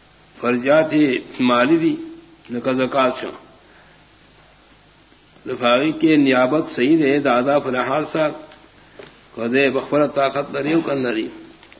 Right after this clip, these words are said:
لیکن سړی باندې زکات لازم شه، بل ته وي زما له مال نه زکات وباسه، اگر که په خپله دی ورکولی شي. نو دې کې مطلقاً نیابت صحیح دی، صورت د عجز کو د عدم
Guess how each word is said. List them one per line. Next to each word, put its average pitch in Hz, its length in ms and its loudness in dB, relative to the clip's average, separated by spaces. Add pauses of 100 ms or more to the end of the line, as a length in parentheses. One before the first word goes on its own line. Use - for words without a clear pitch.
(580)
لیکن 131 260 -6
سړی 147 460 2
باندې 131 160 2 (100)
زکات 135 320 0
لازم 135 340 -2
شه، 156 100 -6
بل 147 160 -2
ته 147 120 -2
وي 147 80 2
زما 139 280 -2
له 135 80 -4
مال 139 220 -2
نه 135 80 -6 (100)
زکات 135 260 -6
وباسه، 139 340 -8 (140)
اگر 131 180 -8
که 151 140 -8
په 139 80 -4
خپله 139 220 -8
دی 139 80 -4
ورکولی 131 460 -6
شي. - 140 -12 (1800)
نو 120 140 -8
دې 156 140 2
کې 147 60 -4
مطلقاً 139 520 0
نیابت 135 320 2
صحیح 120 300 2
دی، 117 220 -4
صورت 143 280 -6
د 127 40 -6
عجز 151 240 0 (120)
کو 156 80 2
د 143 60 2
عدم 135 240 0